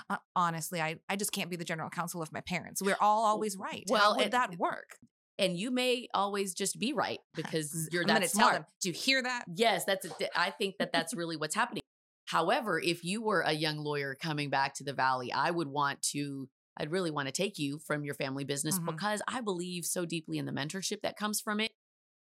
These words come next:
Speaker 2: I am personally navigating how to mentor this generation of lawyers. Because we joke, I don't wanna tell you the story how I trekked fifty miles in the snow with no shoes.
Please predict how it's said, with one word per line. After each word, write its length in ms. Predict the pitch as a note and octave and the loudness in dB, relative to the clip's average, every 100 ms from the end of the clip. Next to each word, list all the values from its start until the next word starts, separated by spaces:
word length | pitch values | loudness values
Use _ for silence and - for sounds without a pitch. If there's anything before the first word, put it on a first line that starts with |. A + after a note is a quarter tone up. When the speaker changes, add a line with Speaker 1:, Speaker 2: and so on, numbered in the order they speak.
| _ | _
Speaker 2:
I 180 | F#3+ B3+ | 0 2
am 180 | C4+ G3+ - | 2 -4 -2
personally 460 | G3 F3+ F#3 E3+ | -2 0 -2 -4
navigating 800 | D#3 C#3+ C#3 C#3+ C3 B2 B2 C3 - | 0 0 -2 -4 -4 -4 -6 -8 -10
how 300 | - E3 F3+ | -8 0 0
to 80 | F3 | 0
mentor 680 | D#3 D3 C#3+ - C3+ B2+ A#2+ | -2 -4 -4 -6 -4 -4 -4
this 200 | B2+ C#3+ | -4 -4
generation 560 | - C3+ C3 A#2 B2+ B2 | -2 -4 -2 -4 -4 -6
of 100 | A2+ | -6
lawyers. 400 | A2+ G#2 G2+ - - _ _ _ _ _ _ _ _ | -8 -8 -8 -14 -16 _ _ _ _ _ _ _ _
Because 280 | - G3 - | -6 -4 -2
we 120 | F#3+ | 0
joke, 280 | F#3+ D#3+ - | 2 2 2
I 100 | E3 | 0
don't 100 | F#3 | 0
wanna 180 | F#3 F3+ | -4 -2
tell 200 | F#3+ G3+ | 0 0
you 100 | E3+ | 0
the 60 | |
story 320 | D3+ D3+ C#3+ C3+ | -4 -2 -2 0
how 440 | C#3 C3+ B2+ C3 _ _ - | 2 2 2 -4 _ _ -2
I 100 | D3+ | -2
trekked 340 | - D#3 D3 - | 0 -2 -2 -4
fifty 260 | E3 - | -4 -2
miles 440 | D#3 C#3+ C#3 C3+ C3 | 2 4 4 2 -2
in 140 | D3 | -4
the 80 | C#3+ | -4
snow 300 | - D3 C#3 | -2 -2 -2
with 200 | C3+ C3+ | -4 -4
no 100 | C#3 | -4
shoes. 360 | - F#3+ B2 | 2 2 0